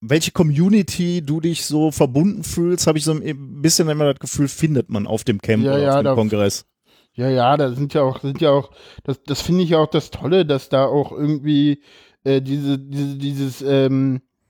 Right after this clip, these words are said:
Speaker 2: ja, also ich meine, da sind ja auch ganz viele Gruppen und dazu gehören, glaub ich, die Autisten auch, die halt einfach da sind, weil sie auch, äh, einfach mit ihrer Anwesenheit ja auch ganz viel Gesellschaft hacken, ne? Also,
Speaker 1: Hm.
Speaker 2: ich meine, auf n-, eine gewisse Art und Weise,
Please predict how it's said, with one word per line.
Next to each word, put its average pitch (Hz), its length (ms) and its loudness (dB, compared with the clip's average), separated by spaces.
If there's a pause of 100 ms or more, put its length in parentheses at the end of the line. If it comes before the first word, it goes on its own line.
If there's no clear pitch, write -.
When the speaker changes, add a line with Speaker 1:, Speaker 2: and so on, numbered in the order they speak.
(160)
Speaker 2:
ja, 127 360 2
also 156 200 2
ich 151 160 2
meine, 151 220 2
da 156 140 2
sind 175 160 0
ja 180 80 4
auch 139 100 0
ganz 151 200 0
viele 156 220 -2
Gruppen 160 400 -4
und 147 160 0
dazu 139 260 -4
gehören, 135 360 0
glaub 139 160 0
ich, 127 100 -8
die 135 100 -6
Autisten 123 480 -10
auch, 131 300 0 (340)
die 139 140 0
halt 156 140 0
einfach 151 320 -2
da 123 320 0
sind, 165 320 0
weil 143 240 2
sie 151 120 0
auch, 151 260 0
äh, 147 380 2 (600)
einfach 165 280 0
mit 170 200 0
ihrer 147 260 0
Anwesenheit 156 720 0
ja 160 100 4
auch 147 100 0
ganz 151 220 0
viel 190 180 -2
Gesellschaft 139 720 -4
hacken, 113 340 -8
ne? 156 120 -2
Also, 143 340 0 (320)
Speaker 1:
Hm. 123 180 -2
Speaker 2:
ich 107 40 -2
meine, 151 300 2
auf 151 260 -2
n-, 160 220 -4
eine 160 120 2
gewisse 156 440 0
Art 160 140 2
und 151 180 -2
Weise, 175 720 4